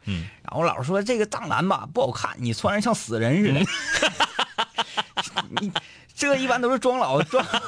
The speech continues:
Speaker 2: <laughs> 装老衣服。
Speaker 1: 啊。
Speaker 2: 定到这个今天一，<laughs> 这个脑洞大开啊。
Speaker 1: 哎。
Speaker 2: 装老衣服，我跟你说，这个绝对应该是东北方言。
Speaker 1: 嗯，嗯，嗯，嗯，嗯。
Speaker 2: 什么叫做装老衣服？
Speaker 1: 嗯，嗯。
Speaker 2: 就是寿衣的意思。
Speaker 1: 嗯，嗯，嗯，嗯。
Speaker 2: 什么寿衣？就是这个先去的人。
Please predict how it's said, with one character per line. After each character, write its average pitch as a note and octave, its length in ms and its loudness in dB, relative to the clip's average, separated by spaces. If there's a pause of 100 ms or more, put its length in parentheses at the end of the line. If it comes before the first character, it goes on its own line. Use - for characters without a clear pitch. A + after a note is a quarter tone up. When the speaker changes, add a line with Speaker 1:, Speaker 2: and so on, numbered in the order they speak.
(120)
Speaker 2:
<laughs> - 420 -4
装 B3 180 2
老 A#3 180 0
衣 E3+ 160 0
服。 F#3 140 -4 (120)
Speaker 1:
啊。 A#2 180 0 (400)
Speaker 2:
定 A#4+ 180 2
到 C#4+ 160 2
这 D4+ 200 0
个 B3+ 120 2
今 B3 200 0
天 F#3 200 0
一， B3+ 80 0 (200)
<laughs> G3+ 180 -2
这 A#3+ 160 2
个 A#3 80 2
脑 G3 160 2
洞 B3+ 160 2
大 C#4 120 2
开 G#3 180 0
啊。 G3+ 200 2 (100)
Speaker 1:
哎。 G#2+ 200 0 (520)
Speaker 2:
装 C#4+ 200 2
老 E3 160 2
衣 F#3+ 180 2
服， F#3 80 2
我 D#3 160 4
跟 D3+ 140 0
你 C#3+ 40 0
说， C#3+ 140 0
这 A#3 160 0
个 E3+ 140 2
绝 C#3+ 260 2
对 A#3+ 140 2
应 D#3+ 80 2
该 C3 100 2
是 B2 100 -2
东 A#2 140 2
北 G2+ 100 0
方 F2 200 -4
言。 D2 100 -4 (100)
Speaker 1:
嗯， - 0 -
嗯， D3 300 2
嗯， - 0 -
嗯， A2 480 0
嗯。 - 20 4
Speaker 2:
什 G#2+ 160 2
么 A#3+ 80 0
叫 D#4 140 2
做 G#3+ 100 0
装 G#3+ 260 0
老 F#3+ 180 0
衣 G#2 160 -2
服？ G2+ 160 -4
Speaker 1:
嗯， B2 160 2
嗯。 - 20 -6
Speaker 2:
就 D#3 140 2
是 C3 120 0
寿 F3 520 2
衣 F#2+ 160 2
的 F2+ 100 0
意 E2+ 180 -2
思。 - 160 -12
Speaker 1:
嗯， F3+ 240 2
嗯， B2+ 40 -6
嗯， B2 300 2
嗯。 G#2+ 40 2
Speaker 2:
什 B2+ 60 2
么 A3+ 60 4
寿 C#4 200 2
衣？ A#3 80 -2
就 B3 140 -2
是 F#3+ 240 0
这 D3 100 -2
个 A#2+ 100 2
先 A#3+ 400 0
去 G#3 200 -2
的 G#2 100 0
人。 G#1 320 -8